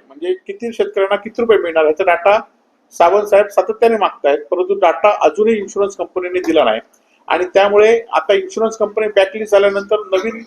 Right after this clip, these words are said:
कंप-, त्याचा, अ, ती बॅकलिस्ट झाल्यानंतर ती आता काय करते हा सुद्धा प्रश्न आहे, कारण ते बॅकलिस्ट झाल्यानंतर ते पैसे देतील की नाही आणि त्यामुळे सा-, सतीश सावंत यांच्या नेतृत्वाखाली येणाऱ्या आंदोलनाला फक्त पक्षीय लोकांनी नको तर सामान्य शेतकऱ्यांनी सुद्धा आपला आवाज उठवण्यासाठी पडेल.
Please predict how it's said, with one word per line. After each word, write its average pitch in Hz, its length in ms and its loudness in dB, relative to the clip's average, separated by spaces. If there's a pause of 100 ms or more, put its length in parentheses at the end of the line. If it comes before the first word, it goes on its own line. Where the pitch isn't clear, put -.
कंप-, - 280 -6
त्याचा, 208 340 2 (640)
अ, 151 240 0
ती 160 140 -8
बॅकलिस्ट 196 360 -2
झाल्यानंतर 202 400 0
ती 214 140 -4
आता 208 160 2
काय 220 200 0
करते 170 380 -2
हा 175 180 -2
सुद्धा 202 180 2
प्रश्न 180 300 -6
आहे, 147 80 -2
कारण 156 200 2
ते 170 100 -6
बॅकलिस्ट 185 540 -4
झाल्यानंतर 185 280 0
ते 185 40 0
पैसे 180 280 0
देतील 185 240 0
की 170 80 -2
नाही 139 200 0 (480)
आणि 180 180 -2
त्यामुळे 202 540 2 (180)
सा-, - 220 0
सतीश - 280 -8
सावंत 196 200 0
यांच्या 196 200 -2
नेतृत्वाखाली 180 420 2
येणाऱ्या 185 460 2
आंदोलनाला 151 640 2 (880)
फक्त 165 220 -2
पक्षीय 214 420 2
लोकांनी 220 280 2
नको 170 220 -8
तर 196 180 -8
सामान्य 190 600 -4
शेतकऱ्यांनी 196 520 0
सुद्धा 202 320 0
आपला 220 320 0
आवाज 208 180 4
उठवण्यासाठी 143 560 -6
पडेल. - 240 -20